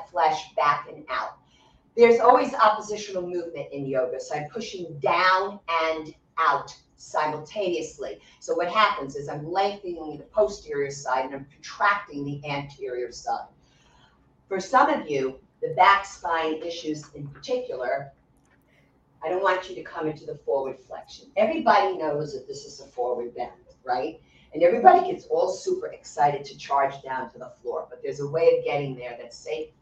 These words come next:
and not so safe, okay? So for those of you with the back spine, here's your eight-foot strap. With the shorter straps, I find that people do this because they're so short and they're holding the very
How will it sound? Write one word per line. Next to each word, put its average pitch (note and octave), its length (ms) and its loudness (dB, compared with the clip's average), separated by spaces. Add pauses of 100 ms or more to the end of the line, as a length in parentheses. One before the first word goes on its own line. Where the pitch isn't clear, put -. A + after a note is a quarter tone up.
(120)
and A2+ 100 -12
not G#2+ 200 -14
so - 140 -18
safe, - 260 -20 (160)
okay? - 400 -12 (520)
So E3 280 0
for - 100 -6
those B3 280 8
of A#3+ 120 -6
you G#3+ 100 -4
with G3+ 140 -4
the F3 80 -6
back E3 360 4
spine, D3 720 -2 (240)
here's E3 280 0
your D3+ 200 -4
eight-foot - 400 -6
strap. - 500 -4 (880)
With G3 160 -4
the A3+ 80 2
shorter D4+ 360 2
straps, - 680 4
I A#3+ 180 2
find G#3 280 2
that E3 200 -2
people G3+ 300 -8
do E3+ 260 -6
this - 400 6
because E3 360 -6
they're E3 100 -4
so F3 300 -2
short F3+ 440 -2
and D#3+ 80 -8
they're D3+ 140 -4
holding E3+ 360 -2
the D3+ 140 -8
very D#3+ 320 2